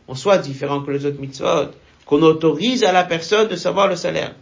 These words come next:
V'chol Zot, le Tzorech Mishelimtza. Et à qui s'est adressé ça? Un Yetzer Hara.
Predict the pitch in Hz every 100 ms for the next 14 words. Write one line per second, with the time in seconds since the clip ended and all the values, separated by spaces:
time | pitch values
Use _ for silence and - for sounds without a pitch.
0 | - - - - 110 117 202 233 196 160
1 | 247 226 202 202 - _ - 165 - 226
2 | 220 190 214 202 196 - 170 185 175 254
3 | 254 202 180 165 151 147 131 127 143 -
4 | _ - 160 175 185 190 196 220 180